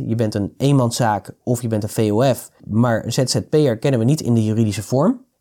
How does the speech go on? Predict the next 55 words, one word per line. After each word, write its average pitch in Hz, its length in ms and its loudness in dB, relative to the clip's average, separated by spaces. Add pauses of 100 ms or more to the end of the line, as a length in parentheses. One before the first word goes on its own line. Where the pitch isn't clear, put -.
En 143 100 -2
dat 170 160 0
vind 185 140 2
ik 175 60 0
eigenlijk - 300 -2
al 147 100 2
heel 156 240 4
erg 127 140 0
boeiend. 131 300 4
Dat 113 120 -2
we 127 60 0
dus 131 180 2
dat 135 320 -2
eigenlijk 170 340 -2
dus 139 120 -2
al 143 120 2
niet 127 180 2
kennen. 123 300 0
Dus 110 100 -8
we 131 60 0
hebben 135 180 2
zelf 156 220 0
een 135 100 0
titel 185 260 0
bedacht. 151 500 0
Nou 127 120 2
zijn 170 200 4
er 165 60 4
natuurlijk 139 280 -2
heel 151 160 4
veel 131 240 2
Z - 80 -2
Z 123 280 -2
P'ers. 160 500 2
De 117 300 0
getallen 135 520 0
die 117 340 0
verschillen 175 480 0
een 165 60 2
beetje 156 280 2
afhankelijk 131 420 0
van 120 100 0
welke 117 220 0
onderzoeken 160 420 2
je 139 80 4
bekijkt. 131 500 0
Eh, 117 200 2
maar 123 280 2
de 120 80 0
schattingen 147 440 0
zijn 127 180 2
dat 117 120 0
er 120 80 -4
tussen 131 220 0
de 113 200 -2